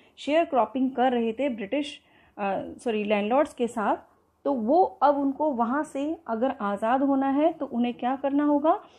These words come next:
उन्हें इसके लिए हर्जाना देना होगा।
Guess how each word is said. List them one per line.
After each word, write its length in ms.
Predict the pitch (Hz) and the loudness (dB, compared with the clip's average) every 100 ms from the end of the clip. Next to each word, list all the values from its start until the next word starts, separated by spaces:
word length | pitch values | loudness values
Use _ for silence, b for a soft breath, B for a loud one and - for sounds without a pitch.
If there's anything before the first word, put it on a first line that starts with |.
| b - | b 0
उन्हें 240 | 254 294 | 2 2
इसके 340 | 269 - 226 220 | -2 -8 -6 -2
लिए 260 | 262 440 - - | -2 -4 -6 -2
हर्जाना 460 | 240 220 208 202 | 0 0 0 0
देना 240 | 190 185 185 | -2 -2 -4
होगा। 380 | 190 175 196 | -4 -6 -8